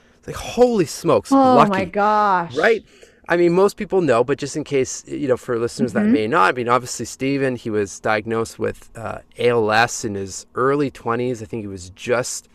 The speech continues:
Speaker 1: I wanna say he was only a couple years into his career.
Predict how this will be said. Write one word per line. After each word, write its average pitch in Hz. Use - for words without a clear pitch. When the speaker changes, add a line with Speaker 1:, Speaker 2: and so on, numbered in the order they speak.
Speaker 1:
I 131
wanna 160
say 135
he 127
was 120
only 123
a 104
couple -
years 113
into 113
his 104
career. 107